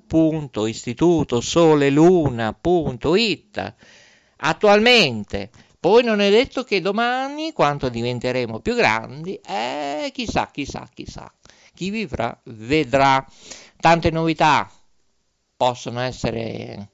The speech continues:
già presenti, altri sono in cantiere,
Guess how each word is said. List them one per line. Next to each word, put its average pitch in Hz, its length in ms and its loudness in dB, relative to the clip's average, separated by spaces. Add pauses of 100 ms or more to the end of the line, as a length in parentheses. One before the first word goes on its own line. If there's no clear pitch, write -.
(340)
già 131 280 0
presenti, 196 880 -6
altri 143 640 -2
sono 123 320 -2
in 110 60 -6
cantiere, 160 840 -2